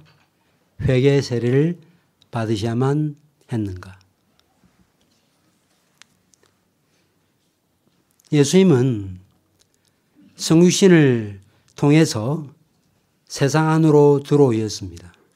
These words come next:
왜 세상 안으로 들어오셨죠? 죄짐을 지기 위함입니다.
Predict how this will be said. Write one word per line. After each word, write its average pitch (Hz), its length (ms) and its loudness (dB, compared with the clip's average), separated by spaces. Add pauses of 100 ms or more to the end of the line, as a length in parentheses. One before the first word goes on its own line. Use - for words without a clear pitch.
(520)
왜 160 180 4
세상 139 320 -2
안으로 139 280 0
들어오셨죠? 123 760 -4 (2500)
죄짐을 165 640 2
지기 151 380 -4
위함입니다. 95 580 -10